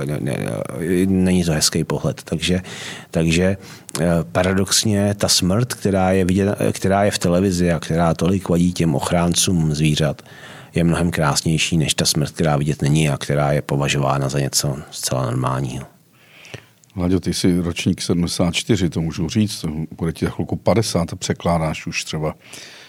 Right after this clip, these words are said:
Speaker 2: čtvrtstoletí, by se dalo říct.
Speaker 1: Skoro jo, no.
Speaker 2: A, a mizí některá slova z, eh,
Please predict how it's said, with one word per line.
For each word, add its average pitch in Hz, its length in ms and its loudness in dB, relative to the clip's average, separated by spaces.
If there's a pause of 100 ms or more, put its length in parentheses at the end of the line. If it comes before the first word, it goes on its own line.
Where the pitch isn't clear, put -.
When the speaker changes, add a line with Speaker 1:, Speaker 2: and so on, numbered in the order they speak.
(120)
Speaker 2:
čtvrtstoletí, 110 720 0
by 80 120 -2
se - 140 -2
dalo 76 240 -4
říct. - 100 2
Speaker 1:
Skoro 80 300 -4
jo, 95 200 2
no. 90 200 0 (200)
Speaker 2:
A, 95 80 2
a 82 720 0 (160)
mizí 95 500 4
některá 104 420 4
slova 90 580 2 (440)
z, - 140 -18
eh, 78 420 0